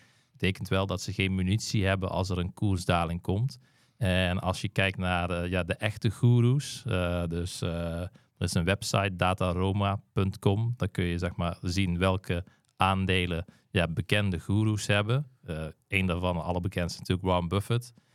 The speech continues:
Die hebben allemaal aanzienlijke cashposities. Soms ook uit noodzaak. Dat is dan een ander voordeel dat je hebt als particulier.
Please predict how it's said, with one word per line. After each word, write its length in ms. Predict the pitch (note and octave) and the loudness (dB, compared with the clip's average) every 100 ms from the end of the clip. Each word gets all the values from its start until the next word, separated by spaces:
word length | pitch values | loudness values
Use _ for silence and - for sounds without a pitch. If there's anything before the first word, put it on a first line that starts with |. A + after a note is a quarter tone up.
| _ _ _ | _ _ _
Die 160 | - G2 | 0 2
hebben 200 | G#2+ G2 | 2 0
allemaal 480 | G2 A#2 A2+ G#2+ - | 0 2 2 0 0
aanzienlijke 580 | G2 F#2+ A2+ G#2+ F2+ - | -2 0 -2 -2 -4 -2
cashposities. 1000 | G#2+ G#2+ - F2 F2+ - A#2 C3 - - _ _ _ | -2 -2 -6 -6 -6 -4 -2 -2 -4 -12 _ _ _
Soms 400 | - D3 C#3 - | 0 2 2 0
ook 220 | B2 A#2+ | -2 0
uit 160 | G2+ F#2+ | -2 0
noodzaak. 800 | G2 B2 - A#2 A2+ C#3 - - _ _ _ _ | 0 0 0 2 2 0 -8 -20 _ _ _ _
Dat 160 | F#2+ | -2
is 60 | F#2+ | 0
dan 140 | F2+ | 0
een 100 | F2 | -2
ander 300 | F2 A2 B2 | 0 2 4
voordeel 280 | G#2 A2+ A2+ | 4 2 2
dat 220 | G#2+ G#2+ | 0 -2
je 60 | - | 0
hebt 120 | G2 | 0
als 140 | G2 - | -2 -2
particulier. 720 | G2+ G2 - G2 G#2 A#2+ | -2 -2 -8 -4 -2 -2